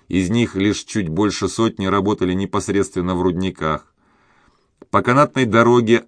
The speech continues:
от месторождений к городу перевозили двести тридцать тонн руды в день. В самом городке построили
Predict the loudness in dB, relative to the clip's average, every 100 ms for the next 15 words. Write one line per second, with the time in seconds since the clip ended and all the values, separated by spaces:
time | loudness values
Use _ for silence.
0 | -6 -4 -2 -4 0 0 0 4 4 4
1 | 2 -2 -6 -2 2 4 4 2 0 0
2 | 0 2 2 2 0 0 0 2 2 2
3 | -6 -2 0 0 -4 -8 -8 -4 -2 0
4 | 0 2 0 -2 -6 -4 -2 -2 -8 _
5 | _ _ _ _ _ _ _ _ -4 0
6 | 2 4 6 4 4 0 0 -4 2 4
7 | 6 4 0